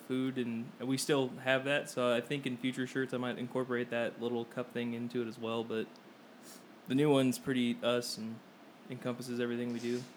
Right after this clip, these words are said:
Although I don't know how you can put banter on a shirt and have that be, uh,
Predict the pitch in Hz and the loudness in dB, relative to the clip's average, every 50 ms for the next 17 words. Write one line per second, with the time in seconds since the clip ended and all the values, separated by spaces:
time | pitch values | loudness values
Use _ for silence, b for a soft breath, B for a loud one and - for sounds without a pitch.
0 | - - - - - - - - 135 139 139 147 165 175 180 156 156 156 147 143 | -20 -20 -20 -20 -20 -10 -2 0 4 6 6 6 4 4 2 0 2 2 2 0
1 | 131 135 135 123 - 139 117 113 - 120 127 123 - - 123 120 120 117 113 - | 0 -2 -4 -4 -2 -4 -2 0 0 0 0 -2 -2 -4 -4 -4 -4 -4 -6 -4
2 | - 123 117 - 123 127 127 123 127 123 117 110 - 110 113 113 110 113 110 110 | -4 -4 -4 -4 -6 -8 -8 -8 -6 -6 -6 -6 -6 -6 -6 -4 -4 -4 -4 -4
3 | 110 107 | -4 -4